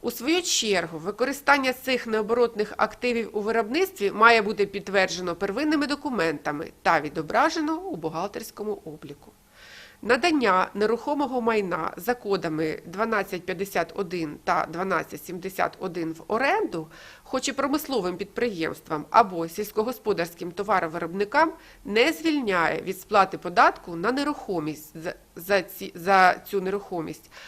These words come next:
адже діяльність із надання об'єктів нерухомості в оренду не є діяльністю з промислового виробництва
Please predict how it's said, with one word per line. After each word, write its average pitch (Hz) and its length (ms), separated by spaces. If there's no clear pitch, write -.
адже 202 280
діяльність 240 800
із 202 220
надання 214 540
об'єктів 190 580
нерухомості 190 720
в - 140
оренду 160 540
не 220 200
є 208 400
діяльністю 185 760
з - 100
промислового 190 720
виробництва 160 840